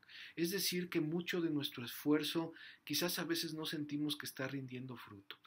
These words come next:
Sin embargo, algo que debemos de aprender es hacer equipo con Dios, saber que Él, eh, es el que, el que va a producir ese querer como ese hacer en nuestra vida. Nosotros tenemos que estar dispuestos,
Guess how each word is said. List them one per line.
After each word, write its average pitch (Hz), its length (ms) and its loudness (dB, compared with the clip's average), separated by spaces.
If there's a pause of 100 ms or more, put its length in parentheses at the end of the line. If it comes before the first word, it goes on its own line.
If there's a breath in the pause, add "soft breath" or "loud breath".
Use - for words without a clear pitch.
(260 loud breath)
Sin 139 220 2
embargo, 156 480 4
algo 147 300 -4
que 147 120 2
debemos 135 440 2
de 131 80 0
aprender 123 500 0
es 135 180 -2
hacer 135 240 -2
equipo 131 440 -8
con 117 180 -6
Dios, 110 300 -6 (220 loud breath)
saber 143 560 6 (220 loud breath)
que 139 240 4
Él, 165 260 8
eh, 127 280 -2
es 143 200 2
el 170 140 2
que, 131 240 -4
el 135 120 -8
que 131 120 -6
va 135 140 -2
a - 80 -4
producir 165 600 2
ese 147 280 2
querer 131 300 -4
como 131 320 -6
ese 131 340 -4
hacer 135 500 0 (260 loud breath)
en 131 200 -4
nuestra 120 340 -4
vida. 117 240 -4
Nosotros 170 400 0
tenemos 170 420 0
que 165 100 -2
estar 165 280 2
dispuestos, 170 760 0